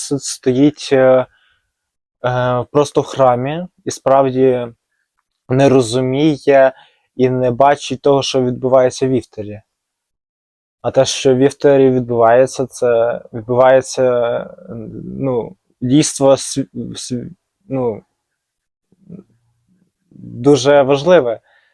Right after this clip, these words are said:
Ось, е, тому я вважаю, що це небо і земля.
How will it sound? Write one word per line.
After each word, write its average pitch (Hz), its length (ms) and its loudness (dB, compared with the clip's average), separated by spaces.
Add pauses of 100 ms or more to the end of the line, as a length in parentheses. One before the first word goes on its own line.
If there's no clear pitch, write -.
(840)
Ось, - 440 -4
е, 113 480 -2 (2250)
тому 131 280 -2
я 135 180 6
вважаю, 127 500 2
що 123 640 -2
це 120 520 0 (1120)
небо 143 340 4
і 143 100 6
земля. 117 440 -4